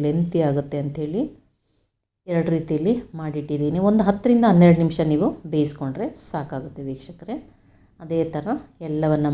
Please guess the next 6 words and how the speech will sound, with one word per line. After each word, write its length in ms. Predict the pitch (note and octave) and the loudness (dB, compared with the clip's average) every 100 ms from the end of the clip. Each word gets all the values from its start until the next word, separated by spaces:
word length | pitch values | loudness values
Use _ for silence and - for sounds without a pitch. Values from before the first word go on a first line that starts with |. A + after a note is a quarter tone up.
| C#3 | 2
ಮಾಡಿ 220 | C3+ F3+ E4+ - _ | 2 2 0 -6 _
ಸೆಂಟ್ರಲ್ಲಿ 460 | - D#3+ D#3 D#3 D3 | -12 -10 -6 -4 -4
ಇಟ್ಕೊಂಡು 420 | C#3+ - C3+ C3+ A3 - _ _ _ _ _ _ _ _ _ _ _ _ _ _ _ _ _ _ _ _ _ _ _ _ _ _ _ _ _ _ _ _ _ _ _ D#3+ | -6 -12 -8 -6 -6 -6 _ _ _ _ _ _ _ _ _ _ _ _ _ _ _ _ _ _ _ _ _ _ _ _ _ _ _ _ _ _ _ _ _ _ _ _
ನೋಡಿ, 220 | D3 F#3+ C4+ _ _ _ _ _ _ _ D#3+ | -18 -16 -16 _ _ _ _ _ _ _ -18
ಈ 40 | |
ಥರ 80 | E3 | -12